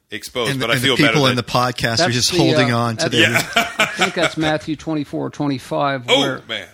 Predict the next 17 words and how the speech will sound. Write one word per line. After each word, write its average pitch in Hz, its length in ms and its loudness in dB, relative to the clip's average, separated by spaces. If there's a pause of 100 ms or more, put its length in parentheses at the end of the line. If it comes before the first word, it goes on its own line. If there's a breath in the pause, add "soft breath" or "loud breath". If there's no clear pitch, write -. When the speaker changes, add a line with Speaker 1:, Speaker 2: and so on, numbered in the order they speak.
Speaker 3:
where 131 200 -12
we 131 180 -10
have 135 320 -8
the, 127 300 -10
uh, 120 280 -12 (100)
wedding 143 360 -4
feast 165 400 -10
invitation 147 760 -8 (460)
Speaker 1:
Yeah. 101 180 -10
Speaker 3:
and 135 480 -8 (560)
the 147 80 -14
ones 147 340 -6
who 135 400 -10 (640)
are 139 120 -8
invited 147 500 -4
don't 160 220 -4
come, 170 460 -8